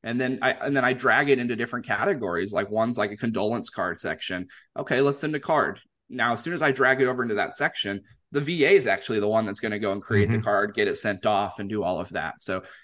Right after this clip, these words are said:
Speaker 1: it takes, it takes what's normally a few hour task into two minutes.
Speaker 2: I'm guessing you use the same V As over and over again because they know you, as opposed to just using random ones.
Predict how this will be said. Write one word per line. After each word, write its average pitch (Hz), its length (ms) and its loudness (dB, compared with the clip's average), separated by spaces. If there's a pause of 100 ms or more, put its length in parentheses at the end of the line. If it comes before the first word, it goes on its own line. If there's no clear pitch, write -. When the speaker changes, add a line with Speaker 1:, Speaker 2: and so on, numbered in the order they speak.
Speaker 1:
it 131 100 -4
takes, 156 400 -4
it 131 80 -4
takes 135 240 0
what's 123 180 -2
normally 135 320 0
a 95 200 -2
few 156 240 -2
hour 110 240 4
task 107 480 -4 (100)
into 104 260 -6 (140)
two 123 220 -4
minutes. - 480 -10 (720)
Speaker 2:
I'm 151 160 0
guessing 165 260 2
you 139 80 6
use 139 240 8
the 117 120 2
same 127 360 6
V 117 220 6
As 117 360 4 (320)
over 120 200 4
and 117 80 6
over 120 200 4
again 120 240 4
because 113 280 0
they 110 160 2
know 110 220 2
you, 120 240 4
as 117 100 0
opposed 113 420 0
to 110 220 0
just 107 220 0
using 113 300 0
random 113 380 0
ones. 113 420 -4